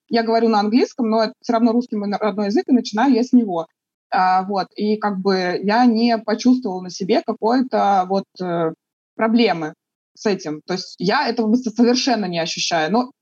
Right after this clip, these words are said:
конечно, есть люди, которые, например, а, наверное, как-то иначе бы ко мне относились, если бы узнали, что я русская. Но мы своё окружение вообще, э, формируем сами, и мы не находимся, э, там, не знаю, в,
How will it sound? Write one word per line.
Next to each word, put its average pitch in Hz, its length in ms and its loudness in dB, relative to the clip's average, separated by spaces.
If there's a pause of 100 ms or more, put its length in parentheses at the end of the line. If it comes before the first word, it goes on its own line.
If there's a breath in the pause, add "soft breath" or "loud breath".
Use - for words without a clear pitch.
(120)
конечно, 202 600 0
есть 220 340 -2 (200)
люди, 240 380 2
которые, 226 440 0
например, 190 520 -4 (300)
а, 165 340 0
наверное, 233 420 2
как-то 220 320 -4
иначе 226 460 0
бы 214 100 -2
ко 196 100 -2
мне 202 180 0
относились, 277 640 -4
если 202 200 -2
бы 180 140 -6
узнали, 226 320 0
что 254 180 -4
я 220 140 2
русская. 180 380 -6
Но 202 260 0 (260)
мы 247 140 6
своё 247 320 0
окружение 226 720 -2
вообще, 190 440 -4 (380)
э, 185 300 -4
формируем 214 460 2
сами, 285 440 -2
и 214 140 -4
мы 226 120 4
не 226 100 4
находимся, 233 720 2 (340)
э, 175 240 0
там, 165 220 -2
не 185 80 -6
знаю, 175 420 -2 (200)
в, 180 440 -4